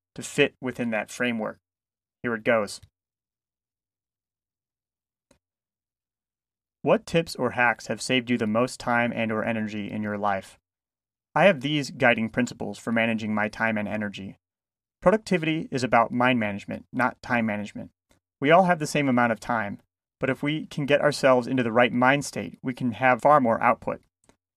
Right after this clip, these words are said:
Be perpetually productive. Think of yourself like a perpetual motion machine. Each action you take builds momentum for another action. Even when you're sleeping, it's building potential energy for you to be more effective when you're actively working.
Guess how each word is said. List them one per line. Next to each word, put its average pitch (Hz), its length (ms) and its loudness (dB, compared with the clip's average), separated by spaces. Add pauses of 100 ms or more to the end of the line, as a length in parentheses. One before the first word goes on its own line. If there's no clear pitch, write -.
(320)
Be 190 140 -2
perpetually 139 640 0
productive. 120 640 -2 (440)
Think 202 140 0
of 208 100 0
yourself 151 440 4
like 131 140 0
a 135 40 -8
perpetual 147 540 -2
motion 123 400 0
machine. 113 540 -4 (500)
Each 208 240 0
action 143 320 2
you 113 80 2
take 117 340 -4
builds 143 280 0
momentum 123 480 0
for 120 180 -2
another 113 320 2
action. 107 460 -4 (460)
Even 170 240 0
when 165 100 2
you're 147 80 0
sleeping, 127 600 -4
it's 120 140 -10
building 151 320 0
potential - 460 -2
energy 120 360 0
for 123 140 -6
you 120 120 -4
to 139 140 -10
be 120 160 -2
more 120 220 2
effective 117 640 -2
when 123 100 -2
you're 113 160 -6
actively 117 400 -2
working. 110 460 -6